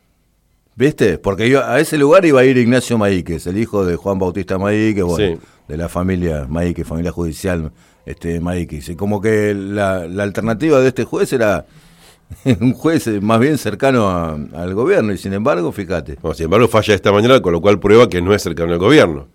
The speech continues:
Speaker 2: de, de ninguna manera. O sea, acá hay, acá hay, no con, no con mucha fuerza, pero hay un reclamo popular por el tema de, de la reconversión del basural.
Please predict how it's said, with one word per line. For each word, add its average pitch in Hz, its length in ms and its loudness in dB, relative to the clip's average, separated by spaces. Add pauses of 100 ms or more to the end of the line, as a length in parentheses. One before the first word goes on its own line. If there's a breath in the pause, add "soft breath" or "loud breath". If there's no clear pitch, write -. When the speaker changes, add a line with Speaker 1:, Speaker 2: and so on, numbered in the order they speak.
(560)
Speaker 2:
de, 67 100 -10
de 67 160 -10
ninguna 82 260 -2
manera. 107 280 4
O 80 40 0
sea, 85 280 -4
acá 92 220 2
hay, 151 140 6 (120)
acá 131 260 2
hay, 104 260 2 (800 soft breath)
no 220 160 6
con, 175 280 6
no 233 120 8
con 226 120 4
mucha 160 260 4
fuerza, 87 500 0 (800)
pero 127 220 4
hay 180 140 8
un 143 80 6
reclamo 113 420 2
popular 95 440 2
por 90 160 -2
el 87 80 -4
tema 90 260 0
de, 82 240 -2
de 80 140 -6
la 80 120 -2
reconversión 85 600 -4
del 80 100 -2
basural. 69 400 -8